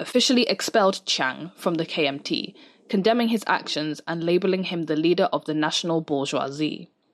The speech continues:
This was of little consequence to Chiang, however, as he set up his own government in Shanghai on April eighteenth. With the communists now thoroughly expelled from the conservative end of the K M T,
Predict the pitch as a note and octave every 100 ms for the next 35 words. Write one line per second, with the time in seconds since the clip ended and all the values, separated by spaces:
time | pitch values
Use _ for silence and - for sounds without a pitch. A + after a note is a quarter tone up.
0 | _ _ - _ C#4 D4 G3+ F3 E3+ F3
1 | G3 - F3+ D#3 - D#3 - - - G3+
2 | D#3+ D3 C#3 B2+ - - - - - E3
3 | - F3+ F#3 F3 D#3+ C#3 F#3+ G#3 F#3 D3+
4 | D3 - C#3 D3+ E3+ D#3 D3+ C3+ C3 -
5 | F3 D#3+ F#3 F3 - F3 D#3 D3 - -
6 | - - - - _ _ _ _ _ _
7 | _ _ _ C4 C4+ - D#4 F4+ F4 -
8 | B3 B3 A3+ G#3 G3+ F#3+ - - F3 F3
9 | F#3 E3+ - E3 A#3+ B3+ B3 D#3+ B2+ D#3+
10 | D3 D3 D3 - D3 C#3 C#3 - - G3